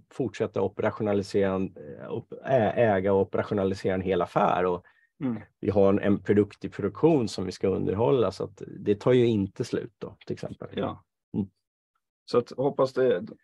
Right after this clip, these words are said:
Speaker 2: det hjälper lite. Det finns massvis med bloggartiklar om just skillnaden mellan
Speaker 1: Mm.
Speaker 2: P M och P L. Kanske i och
Speaker 1: Bra.
Speaker 2: för sig, det, det finns många dåliga artiklar.
Speaker 1: Ja.
Speaker 2: Men, men, ja,
Speaker 1: Mm.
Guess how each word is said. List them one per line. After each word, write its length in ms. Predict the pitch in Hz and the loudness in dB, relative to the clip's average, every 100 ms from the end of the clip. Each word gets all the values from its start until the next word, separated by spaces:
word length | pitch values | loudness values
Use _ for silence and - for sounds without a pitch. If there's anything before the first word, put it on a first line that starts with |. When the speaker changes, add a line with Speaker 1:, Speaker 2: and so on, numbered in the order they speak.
| - | -18
Speaker 2:
det 220 | 117 120 | -6 0
hjälper 400 | 120 110 - - | 2 0 0 0
lite. 320 | 104 - 123 120 110 107 - _ _ | 0 0 2 2 2 -2 -10 _ _
Det 80 | 123 | -4
finns 240 | 147 131 | -2 2
massvis 920 | 139 131 - - - 147 107 - - - | 2 0 -2 -14 -8 -6 -6 -10 -12 -8
med 120 | 113 | -2
bloggartiklar 640 | 117 107 107 110 - 110 | 0 0 -2 -4 -8 -6
om 180 | 107 95 | -6 -6
just 180 | 98 - | -8 -10
skillnaden 360 | - 101 101 101 101 | -10 -10 -10 -10 -6
mellan 140 | 113 | -4
Speaker 1:
Mm. 140 | 165 - | -4 -6
Speaker 2:
P 160 | 113 | -10
M 100 | 110 | -10
och 80 | 107 | -12
P 120 | 104 | -12
L. 100 | 104 - _ _ _ | -12 -14 _ _ _
Kanske 300 | 143 127 123 | -4 -4 0
i 40 | |
och 40 | 131 | 4
Speaker 1:
Bra. 140 | 277 | 6
Speaker 2:
för 60 | 120 | 4
sig, 60 | |
det, 260 | 107 120 95 | 2 0 0
det 200 | 117 120 | -6 -8
finns 200 | - 120 | -8 -6
många 200 | 120 110 | -4 -2
dåliga 340 | 117 113 110 | -2 -2 -4
artiklar. 300 | 107 - - - | -8 -12 -12 -4
Speaker 1:
Ja. 120 | 110 | -2
Speaker 2:
Men, 200 | 123 135 | 0 0
men, 120 | 135 | -2
ja, 180 | 123 127 | 0 0
Speaker 1:
Mm. 140 | - | 0